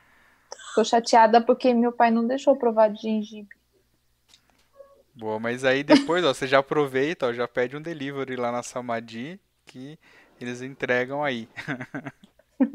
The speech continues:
Speaker 1: Bom,
Speaker 2: Mentira,
Speaker 1: gente, eu, eu
Speaker 2: pede,
Speaker 1: contei,
Speaker 2: pede pra
Speaker 1: eu con-
Speaker 2: Kênia que tá aqui, ela tá assistindo.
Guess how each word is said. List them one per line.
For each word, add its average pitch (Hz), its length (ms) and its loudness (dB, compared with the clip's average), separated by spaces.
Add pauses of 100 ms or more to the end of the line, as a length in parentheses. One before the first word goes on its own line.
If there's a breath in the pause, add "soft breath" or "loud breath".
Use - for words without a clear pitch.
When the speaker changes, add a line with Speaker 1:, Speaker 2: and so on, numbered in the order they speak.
(960 loud breath)
Speaker 1:
Bom, 196 180 6
Speaker 2:
Mentira, 247 80 8
Speaker 1:
gente, 233 220 6
eu, 220 60 10
eu - 40 8
Speaker 2:
pede, 139 220 8
Speaker 1:
contei, 285 240 6
Speaker 2:
pede - 160 6
pra - 160 2
Speaker 1:
eu 226 40 0
con- 254 100 -4
Speaker 2:
Kênia 131 240 -2
que - 100 -16
tá 120 120 -8
aqui, 117 240 -10
ela 107 180 -6
tá 117 120 -10
assistindo. - 580 -14